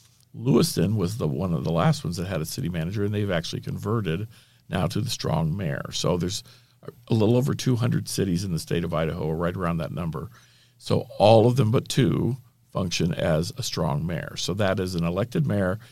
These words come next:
separate and apart from the city council. City councils can be either four or six members, depending on how they want to choose to set that up.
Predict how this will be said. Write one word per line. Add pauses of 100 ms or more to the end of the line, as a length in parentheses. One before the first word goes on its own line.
(120)
separate
and
apart
from
the
city
council. (460)
City
councils
can
be
either
four
or
six
members, (360)
depending
on
how
they
want
to
choose
to
set
that
up.